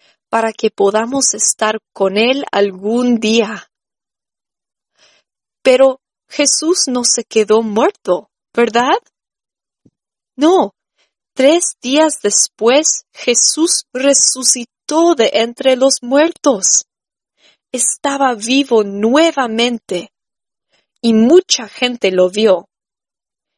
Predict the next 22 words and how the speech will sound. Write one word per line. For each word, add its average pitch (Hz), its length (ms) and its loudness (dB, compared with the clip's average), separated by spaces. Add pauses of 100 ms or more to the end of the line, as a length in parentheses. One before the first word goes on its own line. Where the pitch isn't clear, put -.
(140)
Y 233 200 -2
Él 302 420 0
todavía 233 720 0
está 240 360 -4
vivo 196 420 -4
en 233 160 -4
el 254 180 -4
cielo. 285 600 -2 (1500)
Y 247 140 -2
Dios 254 480 0
promete 196 880 -4 (460)
que 202 100 -6
si - 240 -2
confiamos 269 920 -2
en 240 140 -8
Jesús 247 720 -4
para 208 220 -4
salvarnos 220 1000 -4
de 208 140 -6
nuestros 220 560 -2
pecados, 247 840 -4 (960)
Él 285 360 2